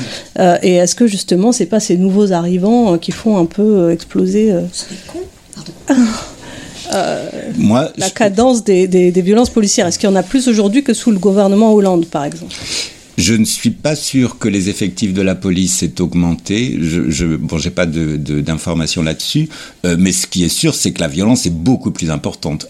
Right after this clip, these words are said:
Speaker 2: Elle est plus, elle, la violence, elle, elle, elle existe depuis un certain temps. La, la violence policière, bon, il y en a toujours eu.
Speaker 1: Mm.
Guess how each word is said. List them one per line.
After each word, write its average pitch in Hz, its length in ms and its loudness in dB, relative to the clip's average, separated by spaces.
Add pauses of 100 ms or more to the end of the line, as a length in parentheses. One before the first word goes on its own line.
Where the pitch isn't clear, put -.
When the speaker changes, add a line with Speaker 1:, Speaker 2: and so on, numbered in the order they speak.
Speaker 2:
Elle 117 220 0
est 131 60 2
plus, 117 260 -2
elle, 120 240 0
la 131 100 2
violence, 156 480 -2
elle, 104 240 -2
elle, 101 220 -2
elle 101 180 0
existe 98 380 0
depuis 92 240 -4
un 87 120 0
certain 82 380 -4
temps. - 300 -8
La, 80 180 -2
la 92 100 -2
violence 95 320 0
policière, 82 440 0
bon, 69 140 -6
il 71 40 -4
y 73 60 -4
en 76 60 0
a 73 60 -2
toujours 98 420 0
eu. 123 100 4
Speaker 1:
Mm. - 260 -12